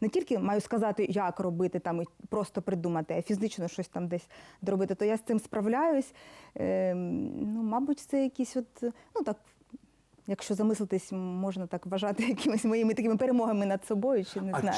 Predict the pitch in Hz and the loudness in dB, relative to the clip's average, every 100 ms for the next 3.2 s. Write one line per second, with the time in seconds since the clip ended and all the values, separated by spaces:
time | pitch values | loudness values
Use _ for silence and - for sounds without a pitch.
0 | 226 - 262 - 170 240 285 - 240 226 | 0 0 0 0 0 2 0 0 0 2
1 | 190 160 151 147 - 151 202 - 147 135 | 2 0 0 -4 -2 -2 -2 -2 -4 -4
2 | - 127 123 135 - 127 147 135 - 143 | -4 -6 -4 -6 -6 -2 -2 -2 -4 -2
3 | 131 | -2